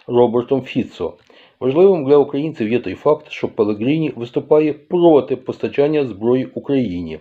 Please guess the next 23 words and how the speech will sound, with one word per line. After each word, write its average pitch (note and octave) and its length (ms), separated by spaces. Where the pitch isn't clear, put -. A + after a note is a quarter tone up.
Є G3 140
професійним C3 600
політиком, D3 600
оскільки C3 440
обіймав A2+ 680
ряд G#2+ 320
високих F#2+ 560
посад, - 420
зокрема A2+ 640
з G2 80
дві G#2 160
тисячі A2+ 480
шістнадцятого G#2 720
до G#2 240
дві F2+ 140
тисячі G#2 480
вісімнадцятого F#2+ 880
року D#3+ 460
був C#3+ 260
заступником C3 680
прем'єр-міністра G#2+ 800
Роберта G2+ 520
Фіцо G#2+ 460